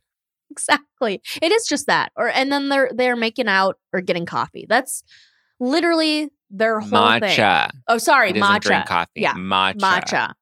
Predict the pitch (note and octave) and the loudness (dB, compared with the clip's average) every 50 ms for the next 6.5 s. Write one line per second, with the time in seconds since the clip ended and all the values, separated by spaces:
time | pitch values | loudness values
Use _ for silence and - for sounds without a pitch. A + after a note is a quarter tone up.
0 | A#3+ G#3 F3+ D#3 D3+ E3 - - - - - - C2 - - - - A2 G#2+ - | -14 -10 -8 -8 -8 -8 -12 -18 -20 -20 -18 -16 -16 -14 -14 -14 -12 -12 -14 -14
1 | - - - F#3 F#3+ F#3+ F#3+ F3+ F3+ G#3 - - A#3 A3 G3+ D#3 C#3+ - - - | -14 -12 -8 -6 -6 -4 -4 -6 -6 -8 -8 -10 -10 -8 -8 -10 -12 -6 0 2
2 | A#3 A#3+ A#3 A#3 - - - - - D#4 C#4+ C#4 C4+ C4+ C4 C4 C4 C4 C4 - | 4 4 6 4 2 2 -2 0 2 4 4 6 6 6 6 4 4 2 0 -4
3 | - - - - - - - - - - - - _ _ _ - D4 G4+ A#4 G4+ | -16 -20 -20 -20 -20 -20 -20 -20 -20 -20 -20 -20 _ _ _ 4 4 4 6 4
4 | D4 A3+ A3+ - B3+ D4 G4 A#4 A#4 - - _ - B3+ C4+ C4 C4+ C#4 F#4 G#4+ | 4 4 4 4 2 2 2 0 -4 -6 -6 _ 0 0 0 2 2 2 4 4
5 | G4+ D#4+ C#4 C#4+ D#4+ G4 G4 - _ _ _ _ _ _ _ _ - A3 C4 B3+ | 4 4 2 2 0 -2 -2 -6 _ _ _ _ _ _ _ _ -6 -4 -4 -4
6 | - - - F4+ F4 A#3 F3 E3 - | -2 0 0 2 2 2 0 -2 -6